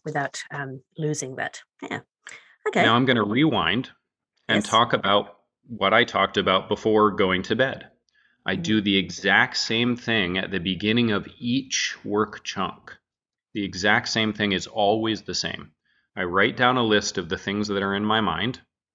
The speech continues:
Speaker 1: Yep.
Speaker 2: And then I write down a plan for what's gonna happen in the upcoming work chunk. And I do that for each of those twenty minutes. I, I actually use different chunking, but,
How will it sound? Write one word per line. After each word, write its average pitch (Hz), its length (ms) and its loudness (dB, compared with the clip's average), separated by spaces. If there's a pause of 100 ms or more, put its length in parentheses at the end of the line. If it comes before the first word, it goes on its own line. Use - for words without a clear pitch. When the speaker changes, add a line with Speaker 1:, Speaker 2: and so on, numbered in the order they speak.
(120)
Speaker 1:
Yep. 143 160 -16 (1000)
Speaker 2:
And 104 180 2
then 101 120 2
I 90 100 4
write 101 300 2
down 101 200 2
a 87 80 -4
plan 107 840 -2 (500)
for 95 200 0
what's 98 280 0
gonna 117 220 -2
happen 92 380 -2
in 92 160 -4
the 90 160 -4
upcoming 90 580 -4
work 90 240 -8
chunk. - 340 -8 (520)
And 98 100 0
I 101 100 4
do 123 240 2
that 131 240 2
for 98 120 -4
each 117 300 -2
of 113 140 0
those 104 220 4
twenty 101 260 0
minutes. 95 300 -2
I, 98 220 -2 (120)
I 101 140 2
actually 101 360 0
use 90 200 -6
different 90 340 -6
chunking, 80 380 -8
but, - 280 -6